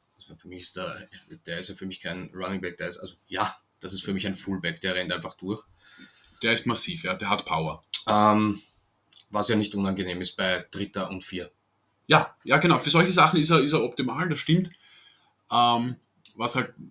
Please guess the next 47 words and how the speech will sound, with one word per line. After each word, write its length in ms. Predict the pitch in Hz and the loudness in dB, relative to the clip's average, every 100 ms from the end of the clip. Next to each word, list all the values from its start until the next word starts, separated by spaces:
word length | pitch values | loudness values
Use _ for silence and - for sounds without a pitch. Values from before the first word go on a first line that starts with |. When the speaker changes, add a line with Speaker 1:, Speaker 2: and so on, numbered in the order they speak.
| - | -14
Speaker 2:
ich 140 | 107 | -4
glaub, 180 | 123 120 | -2 -2
momentan 300 | 117 113 113 | -2 0 0
das 260 | 110 - _ - | 0 -4 _ -6
größte 320 | 120 135 160 | 0 0 0
Problem 300 | 143 143 135 | -4 -2 0
der 80 | 143 | 0
Patriots 380 | 139 131 147 160 | 0 0 0 2
ist, 160 | 165 | 2
und 120 | 135 117 | 2 -4
das 100 | 110 | -6
ist 100 | 110 | -6
auch 120 | - | -8
der 140 | - | -10
Grund, 260 | 101 113 113 | -8 -8 -6
warum 120 | 107 | -6
das 160 | 104 - | -4 -4
Laufspiel 380 | 90 98 - 135 | -4 -4 -2 -2
noch 120 | 127 | 0
nicht 180 | 123 110 _ _ _ _ _ _ | -2 -6 _ _ _ _ _ _
so 240 | - - 110 | -4 -2 0
rennt, 200 | 110 107 | -2 -2
wie 40 | |
es 100 | 104 | -2
rennt, 220 | 107 131 - - _ _ _ _ _ _ 107 | -2 -4 -10 -20 _ _ _ _ _ _ -6
die 80 | |
O-Line. 380 | 90 92 76 73 _ _ _ _ _ _ _ _ _ _ _ _ | -4 -4 -8 -12 _ _ _ _ _ _ _ _ _ _ _ _
Man 160 | 101 117 | -6 4
Speaker 1:
Mhm. 40 | |
Speaker 2:
hat's 180 | 123 135 | 6 6
jetzt 200 | 156 - | 4 2
gegen 200 | 135 131 | 2 2
die, 140 | 123 | 0
gegen 180 | - 117 | -2 -4
die 80 | 110 | -2
Bills 300 | - 156 160 | 0 4 4
gesehen, 200 | - 165 | 4 2
da 80 | 143 | 2
hat 120 | 110 | 0
die 60 | 107 | -2
O-Line 240 | 107 110 | 0 0
ganz 160 | 104 98 | -2 -4
gut 160 | 117 - | -8 -8
funktioniert, 560 | 110 - 117 165 180 _ _ _ _ - | -4 -2 2 0 0 _ _ _ _ -8
da 100 | 117 | -2
hat 240 | 110 - | -2 -2
der, 420 | 107 98 87 82 | -4 -2 -4 -8